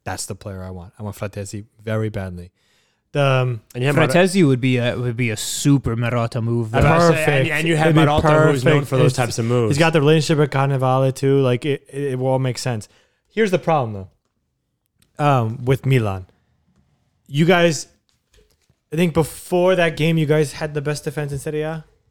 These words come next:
Speaker 3: No, Napoli.
Speaker 1: You guys were close to
Speaker 3: We were
Speaker 1: Napoli.
Speaker 3: third.
Speaker 1: But I, I thought, I thought that number was very deceiving.
Speaker 3: Oh,
Speaker 1: I,
Speaker 3: yeah.
Speaker 1: I think that defense is so. I think you have one good center back.
Speaker 3: I think, I think, I
Speaker 1: Tyer's
Speaker 3: think I
Speaker 1: good
Speaker 3: would
Speaker 1: for
Speaker 3: say
Speaker 1: every other day.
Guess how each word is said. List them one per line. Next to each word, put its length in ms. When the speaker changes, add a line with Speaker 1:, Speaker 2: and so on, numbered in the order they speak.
Speaker 3:
No, 420
Napoli. 680
Speaker 1:
You 100
guys 160
were 80
close 340
to 80
Speaker 3:
We 40
were 120
Speaker 1:
Napoli. 200
Speaker 3:
third. 400
Speaker 1:
But 280
I, 100
I 40
thought, 340
I 140
thought 380
that 200
number 560
was 200
very 480
deceiving. 440
Speaker 3:
Oh, 80
Speaker 1:
I, 100
Speaker 3:
yeah. 140
Speaker 1:
I 140
think 260
that 140
defense 380
is 140
so. 400
I 140
think 240
you 80
have 140
one 320
good 180
center 220
back. 220
Speaker 3:
I 140
think, 180
I 80
think, 320
I 100
Speaker 1:
Tyer's 360
Speaker 3:
think 40
I 40
Speaker 1:
good 80
Speaker 3:
would 80
Speaker 1:
for 40
Speaker 3:
say 120
Speaker 1:
every 180
other 160
day. 240